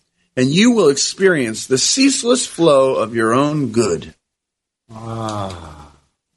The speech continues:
Speaker 1: That is very good.
Speaker 2: And there's a great, uh, suggestion. That the, the one great suggestion that we offer is that great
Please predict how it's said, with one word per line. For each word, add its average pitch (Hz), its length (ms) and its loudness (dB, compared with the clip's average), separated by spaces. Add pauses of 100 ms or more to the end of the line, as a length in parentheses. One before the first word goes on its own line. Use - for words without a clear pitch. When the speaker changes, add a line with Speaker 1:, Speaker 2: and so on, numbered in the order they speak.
(680)
Speaker 1:
That 165 140 -2
is 95 120 -4
very 123 320 2
good. 110 460 0 (200)
Speaker 2:
And 156 180 4
there's 180 200 2
a 170 60 0
great, 180 500 0 (580)
uh, 143 300 2
suggestion. 135 840 0
That 170 360 0
the, 156 340 2
the 139 600 2 (520)
one 214 400 4
great 151 300 2
suggestion 131 880 0
that 120 200 -2
we 123 460 2
offer 156 840 2 (140)
is 135 260 2
that 131 260 0 (320)
great 156 540 2